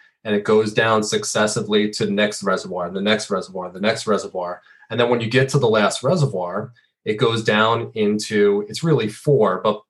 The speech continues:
most people think of it as three large tunnels that run through the five boroughs, gigantic tunnels that deliver that water up into trunk mains, which are the big, big water mains, and then smaller mains, and then the service lines that feed each building. You think of them like straws if you want.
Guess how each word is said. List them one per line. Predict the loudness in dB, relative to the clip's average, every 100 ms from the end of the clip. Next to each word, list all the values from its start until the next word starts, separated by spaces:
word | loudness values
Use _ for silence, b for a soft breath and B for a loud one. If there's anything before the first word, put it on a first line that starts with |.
| -16 -6
most | 2 2 2
people | 0 0
think | 0 -2 0
of |
it | 2
as | 2 -2
three | -2 2 2 2
large | 2 2 2 0
tunnels | -2 -2 0 0 2
that | 0 2
run | 2 2 0
through | -2
the | -4
five | 0 2 2 -2
boroughs, | -4 -2 -4 -4 B B B _
gigantic | -2 0 0 0 2 -2
tunnels | 0 2 2 2
that | 0 2 0 B B _
deliver | 0 2 2
that | 2 2
water | 2 2 4 2
up | -2 -2
into | -4 -6
trunk | -2 2 2 0
mains, | 0 0 0 -2 -2
which | -2
are | -2
the | -4 -2
big, | 0 2
big | 0 -2 0
water | 0 2
mains, | 0 0 0 -2
and | -6 -4 -2
then | -2 -2 -4
smaller | -2 2 2 4 2
mains, | 2 2 0 -2
and | -2 -2
then | -2
the | -2
service | 2 2 2 0 0
lines | 0 -2
that | -4 -6 -4
feed | -4 -4
each | -6 -8 -4 2
building. | 2 2 -4
You | -12
think | -4 -4
of | -4
them | -8
like | -8 -6
straws | -2 2 2 -2 -6
if | -12
you | -12
want. | -12